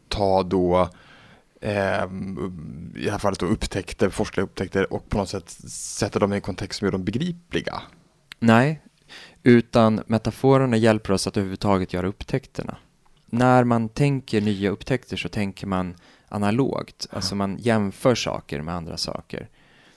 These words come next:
Speaker 2: Ehm, man tänker att om det är så i det här fallet, då kanske vi skulle kunna tänka så också i det här fallet. Överhuvudtaget föreställningen om att vetenskapsmän tittar på världen,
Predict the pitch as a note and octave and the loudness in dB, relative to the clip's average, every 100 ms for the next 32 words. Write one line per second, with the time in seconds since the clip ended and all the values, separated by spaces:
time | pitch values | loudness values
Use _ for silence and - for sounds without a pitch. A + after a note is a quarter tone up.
0 | _ _ _ G2+ F#2+ F2+ F2 E2+ E2 - | _ _ _ -2 0 0 -2 -8 -10 -18
1 | - _ _ _ - G#2+ G2+ F#2+ E2 - | -20 _ _ _ -6 0 2 0 -4 -10
2 | - A#2 G#2 G#2 G2 - A2+ G#2+ G#2 - | -2 0 0 0 -2 -2 -2 0 0 0
3 | - C#3 A#2 F#2+ G2 G2+ B2+ A#2 A2 D#2+ | 0 4 4 2 0 -2 0 -2 -2 -6
4 | D2 D2+ - - B2 A2+ G2+ G2 G2+ - | -6 -10 -14 -10 -4 -4 -4 -4 -4 -4
5 | G2 F#2 G2 F2+ G#2 F#2 - F#2+ G2+ F#2 | -6 -8 -10 -8 -8 -8 -8 -8 -6 -6
6 | - - - - G2+ C3+ G2+ - - - | -8 -8 -6 -4 -2 -2 -4 -8 -16 -16
7 | - - - - _ _ _ _ _ _ | -18 -20 -20 -20 _ _ _ _ _ _
8 | - C3+ B2 B2 C#3+ C3 C3 - C3+ A#2+ | -8 -6 -4 -6 -4 -4 -6 -4 0 0
9 | - D3 D3+ A#2+ G2+ F#2 F#2+ - - _ | 0 0 0 0 -2 -2 -4 -8 -20 _
10 | _ _ - A2 A2+ F#2+ F#2+ F#2+ - A#2+ | _ _ -10 -2 0 -2 -8 -12 -8 -4
11 | A#2 G#2+ G2+ _ _ C3 G#2+ - A#2 A#2 | -2 -4 -8 _ _ -8 -8 -4 -4 -2
12 | F#2+ F#2 F2+ F2+ F2+ | -2 0 0 -2 -6